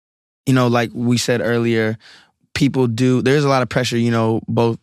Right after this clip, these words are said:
internally and externally from labels and people like that of, "This sound is popular right now on TikTok," or, "This type of music is working, so make a song like that." And that's where you get a lot of contrived stuff and stuff that feels forced and flat.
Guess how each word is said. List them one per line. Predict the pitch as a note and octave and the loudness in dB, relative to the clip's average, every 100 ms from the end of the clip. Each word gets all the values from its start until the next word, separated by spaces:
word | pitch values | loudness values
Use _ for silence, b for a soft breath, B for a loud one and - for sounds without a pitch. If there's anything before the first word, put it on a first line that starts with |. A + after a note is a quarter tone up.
| - | -4
internally | B2 A#2+ B2+ A#2+ A#2+ | -2 0 -2 0 0
and | A2+ A2+ G2 | 0 -2 -2
externally | A2+ - A#2 A2+ A2+ | -4 -2 -2 0 -2
from | - G#2+ | -2 0
labels | A2 A2 A2 G#2+ | 2 2 0 0
and | G#2+ | 0
people | A2+ A2+ | -2 0
like | A2 G2+ | 0 0
that | A2 G#2+ | -2 -2
of, | G2+ - B B B _ | -6 -10 B B B _
"This | - C3 C3 | 0 0 2
sound | B2+ B2+ | 2 2
is | A#2 | 0
popular | - C#3+ C3+ C3 | -2 -2 0 0
right | A#2+ A#2+ | 0 0
now | B2 A#2+ | 0 0
on | A2+ | -2
TikTok," | G#2+ C3 - A2+ A2+ | -4 -6 -2 -4 -2
or, | |
"This | A#2 B2 | -2 -4
type | - C3 A#2+ | -2 -4 -2
of | A#2 A2 | -2 -2
music | A#2 B2+ A#2 G#2+ | 0 2 0 -2
is | A2 | 0
working, | B2+ A#2 G#2+ A2+ B B | -2 -2 -8 -10 B B
so | - B2 A2 | -6 -4 0
make | A#2+ B2 | -2 -2
a | B2 | -4
song | C3 A#2+ | -4 -2
like | A2 A2 | -2 -2
that." | B2+ A2 F#2 b b b | -2 -2 -4 b b b
And | - | -2
that's | C#3 C#3 | 0 0
where | C3+ | 0
you | |
get | B2+ B2+ | 0 0
a | |
lot | B2 A#2 | 0 -2
of | |
contrived | - A#2+ - B2 A#2+ A2+ | -4 -6 0 0 0 -4
stuff | - A#2+ A2+ | -4 -4 -4
and | A2+ | -6
stuff | - A2 | -6 -6
that | A2+ | -6
feels | - A#2 G#2 | -2 -2 -2
forced | - - B2+ A#2 - | -8 -2 0 0 -4
and | G#2+ | -10
flat. | - A2+ A2+ G#2 | -6 -2 -2 -2